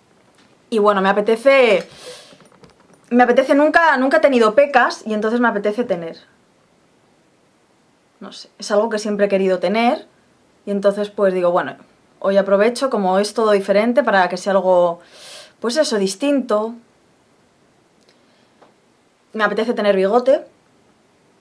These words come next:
Me apetece. Porque me, <laughs> me veo sexy. Y me apetece pintarme gafas de sol.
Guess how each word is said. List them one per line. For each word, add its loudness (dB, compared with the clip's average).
Me -14
apetece. -12
Porque -4
me, -6
<laughs> -6
me 2
veo 2
sexy. -8
Y 2
me 0
apetece 0
pintarme 2
gafas -2
de -4
sol. -10